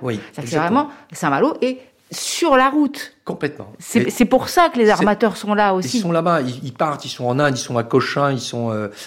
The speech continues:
Speaker 1: à Goa, ils sont à Calicut, euh, ils, ils, ils partent. Et, et évidemment, c'est, mais ils sont aussi en Amérique du Sud, ils remontent jusqu'à Valparaiso, ils sont en Pérou. Ils, ils, ils sont partout. Et ensuite, il va y avoir une bascule beaucoup plus vers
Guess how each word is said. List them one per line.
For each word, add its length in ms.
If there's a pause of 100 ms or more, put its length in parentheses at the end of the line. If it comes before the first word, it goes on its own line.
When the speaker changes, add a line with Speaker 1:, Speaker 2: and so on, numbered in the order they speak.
(140)
Speaker 1:
à 100
Goa, 540
ils 80
sont 160
à 80
Calicut, 720
euh, 200 (340)
ils, 140 (140)
ils, 80 (120)
ils 120
partent. 340
Et, 80
et 240
évidemment, 560
c'est, 300
mais 80
ils 80
sont 160
aussi 280
en 100
Amérique 280
du 100
Sud, 320
ils 100
remontent 260
jusqu'à 440
Valparaiso, 920
ils 20
sont 260
en 60
Pérou. 380 (1160)
Ils, 140 (140)
ils, 200
ils 60
sont 200
partout. 540 (300)
Et 400 (500)
ensuite, 360
il 80
va 60
y 80
avoir 120
une 140
bascule 400
beaucoup 360
plus 300
vers 300